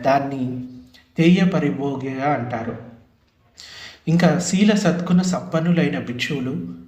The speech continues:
నాలుగు ఆవశ్యకాలను మనసులో భావితం చేసుకున్న తర్వాతే ఉపయోగించాలి, అంటే ప్రత్యవేక్షణ చేసుకున్న తర్వాతే ఉపయోగించాలి. మానవులు అనుభవించే ఆహార పానీయాలు, దుస్తులు మొదలైనవి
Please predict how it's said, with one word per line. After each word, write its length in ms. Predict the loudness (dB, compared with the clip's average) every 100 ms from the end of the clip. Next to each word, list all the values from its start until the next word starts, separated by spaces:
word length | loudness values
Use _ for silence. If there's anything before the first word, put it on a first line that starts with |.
| -4
నాలుగు 380 | 4 4 6 4
ఆవశ్యకాలను 1160 | 4 4 2 0 0 0 -2 -2 -4 -6 -10 -14 -18 -4
మనసులో 680 | 0 0 2 2 2 -2 -8 -14 -20 -12
భావితం 540 | 0 4 4 4 4
చేసుకున్న 640 | 2 2 0 -2 -4 -2 0
తర్వాతే 920 | -2 -2 -2 -2 -2 -6 -6 -8 -12 -18 _ _ _ -10
ఉపయోగించాలి, 800 | 4 6 6 2 -2 -4 -4 -4
అంటే 260 | -4 -4
ప్రత్యవేక్షణ 760 | -4 -4 -2 2 4 4 2 2
చేసుకున్న 540 | 2 0 -4 -8 -8
తర్వాతే 500 | -6 -4 -2 -2 -2
ఉపయోగించాలి. 920 | -6 -2 -2 -2 -4 -2 0 0 -2 -6 -12 -20 _ _ -20 -20 -20 0
మానవులు 800 | 4 6 4 2 2 0 -2 -4
అనుభవించే 720 | 0 2 6 6 4 2 -2 -2
ఆహార 380 | 0 0 -2
పానీయాలు, 640 | -2 -2 -2 -2 -2 -2 -4 -6 -12 -16 -8
దుస్తులు 560 | -8 -2 0 2 2
మొదలైనవి 960 | 2 0 4 6 6 2 -2 -4 -8